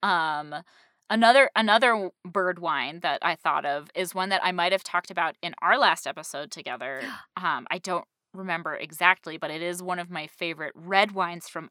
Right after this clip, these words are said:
Speaker 1: Austria, and is, it is
Speaker 2: Ooh.
Speaker 1: called the Pity from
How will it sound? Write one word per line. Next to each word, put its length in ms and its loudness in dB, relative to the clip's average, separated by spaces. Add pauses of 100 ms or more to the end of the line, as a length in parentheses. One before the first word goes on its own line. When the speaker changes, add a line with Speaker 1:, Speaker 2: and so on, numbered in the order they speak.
Speaker 1:
Austria, 760 -2 (480)
and 160 -4
is, 120 -4 (300)
it 120 0
is 140 -4
Speaker 2:
Ooh. 40 -12
Speaker 1:
called 280 -2
the 100 -6
Pity 520 -4 (280)
from 360 0